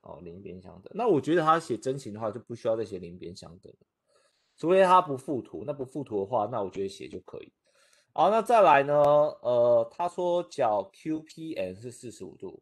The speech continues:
，Q P N是四十五。我跟你讲哦，同学，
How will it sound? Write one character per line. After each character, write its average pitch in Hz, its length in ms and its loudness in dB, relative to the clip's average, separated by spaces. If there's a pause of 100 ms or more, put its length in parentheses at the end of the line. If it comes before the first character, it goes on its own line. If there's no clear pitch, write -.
(120)
，Q - 340 -20 (260)
P - 220 -20 (440)
N - 140 -20 (560)
是 - 120 -20
四 - 120 -20
十 - 140 -20
五。 - 40 -20 (280)
我 - 80 -12
跟 254 160 -4
你 269 60 -6
讲 160 160 4
哦， 120 260 2
同 - 100 -10
学， 131 240 0